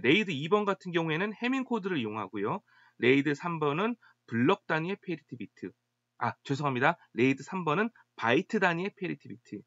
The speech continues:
사 번의 블럭 단위의 페리티 비트, 오 번은 순환식, 육 번은 이 차 페리티를 분산 저장. 이런 것들이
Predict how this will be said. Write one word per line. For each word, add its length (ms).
사 260
번의 380
블럭 340
단위의 420
페리티 340
비트, 340
오 180
번은 300
순환식, 600
육 200
번은 360
이 220
차 320
페리티를 440
분산 380
저장. 300
이런 340
것들이 300